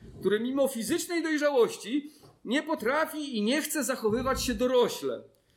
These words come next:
i dojrzale i odrzuca taką postawę odpowiedzialności i pozostaje wiecznym dzieckiem,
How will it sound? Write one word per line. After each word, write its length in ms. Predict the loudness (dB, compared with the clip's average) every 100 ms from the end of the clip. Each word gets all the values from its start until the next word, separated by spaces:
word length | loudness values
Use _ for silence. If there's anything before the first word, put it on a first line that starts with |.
| _
i 140 | -4 0
dojrzale 640 | 2 2 2 2 0 -2 -6 _ _ _ _ _
i 120 | 0
odrzuca 520 | 2 2 0 -2 0 -2
taką 280 | -2 -2
postawę 500 | 0 0 2 0 2
odpowiedzialności 1300 | 2 2 2 0 0 0 0 0 0 -2 -8 -6 -8 -4
i 100 | -2
pozostaje 540 | 0 -2 0 0 0
wiecznym 360 | 0 0 0 0
dzieckiem, 500 | 0 0 -2 -4